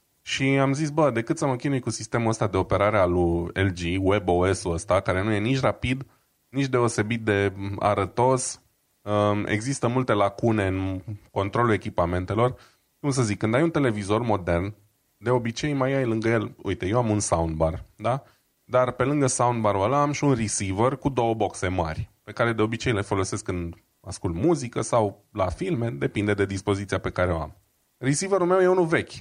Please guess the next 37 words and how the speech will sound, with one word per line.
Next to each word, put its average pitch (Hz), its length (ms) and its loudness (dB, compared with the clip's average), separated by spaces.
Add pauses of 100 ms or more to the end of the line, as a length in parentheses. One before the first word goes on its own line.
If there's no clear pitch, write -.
(400)
L-am 110 160 0
luat 139 140 4
la 113 80 4
mâna 110 280 2
a 80 60 0
doua, 127 520 2 (460)
am 98 280 -8
dat 113 180 2
puțin 135 400 2
bani 127 220 2
pe 127 140 0
el 123 260 0 (120)
și - 180 -10
fiind 135 220 -2
mai 107 180 2
vechi, 113 320 0
deși 113 380 0
are 120 160 4
H 107 100 2 (100)
D 95 60 -2
M 95 100 2
I, 131 120 4
nu 139 160 4
are, 107 460 2 (120)
uh, 90 500 2
funcția 98 360 0
de 92 120 0
audio 92 420 2
return 90 380 0
channel, 80 360 0
nu 104 120 2
are 92 180 2
arcul 90 440 2
ăla, 76 220 0
știi? 120 300 -4 (520)
Și - 180 -2
atunci, 151 680 2